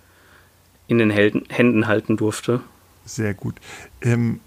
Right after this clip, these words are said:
Speaker 2: ich hab gesehen, das gibt es immer noch.
Speaker 1: Ja, ich hab das auch letztes Jahr, da war mein Großer noch viel zu klein, mit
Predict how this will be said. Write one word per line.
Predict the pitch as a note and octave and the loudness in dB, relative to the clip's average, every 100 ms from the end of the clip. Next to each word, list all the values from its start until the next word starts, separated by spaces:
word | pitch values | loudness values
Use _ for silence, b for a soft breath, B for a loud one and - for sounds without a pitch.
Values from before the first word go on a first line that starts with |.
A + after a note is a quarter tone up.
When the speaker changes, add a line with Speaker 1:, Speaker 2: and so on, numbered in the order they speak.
| _ - | _ -2
Speaker 2:
ich | B2+ - | 0 2
hab | C#3 - | 2 2
gesehen, | G#2+ B2 A#2 | 4 4 4
das | - | 2
gibt | - - | -2 -2
es | G#2 | -4
immer | C3+ B2 | 0 2
noch. | F2+ F2 - - - _ _ - _ | 0 -4 -10 -20 -20 _ _ -20 _
Speaker 1:
Ja, | A#2+ B2+ C3+ D#3+ B B B B | 2 6 6 4 B B B B
ich | A#2+ | -2
hab | D3 | -2
das | D#3+ C#3 | 0 0
auch | - C#3 C3+ - - - | 6 6 4 -6 -16 -8
letztes | B2 C#3+ - - A#2+ | -4 -4 -4 -8 -6
Jahr, | A2+ A2 A2 G2+ | 0 2 2 -2
da | G2+ A2 | -4 0
war | A#2 A2+ A2+ A#2 | 2 4 4 4
mein | A2+ A2 | 0 -2
Großer | - A2 C#3 C3 A#2+ | -2 -4 2 4 4
noch | A2+ | 2
viel | - D3 | -2 -6
zu | C#3+ - | -6 -2
klein, | A2+ A2+ A#2 B2 | 2 4 4 2
mit | A#2 G#2+ - - | 0 -4 -10 -20